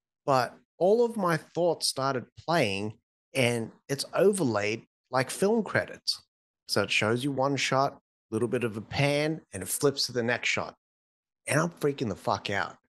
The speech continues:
But I can't show that I'm freaking the fuck out 'cause I got someone else here, and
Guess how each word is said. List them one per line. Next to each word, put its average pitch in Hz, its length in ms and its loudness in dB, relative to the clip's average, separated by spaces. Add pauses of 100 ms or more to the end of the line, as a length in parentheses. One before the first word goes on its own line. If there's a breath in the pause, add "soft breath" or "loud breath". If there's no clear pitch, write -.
(160)
But 127 100 2
I 139 80 0
can't 156 260 0
show 208 260 4
that 170 120 2
I'm 98 100 0
freaking 90 280 -10
the 87 80 -8
fuck 90 260 -4
out 143 200 0
'cause 113 140 -6
I 120 60 0
got 139 160 -4
someone 113 260 0
else 156 240 0
here, 101 240 -4 (340 soft breath)
and 104 160 -6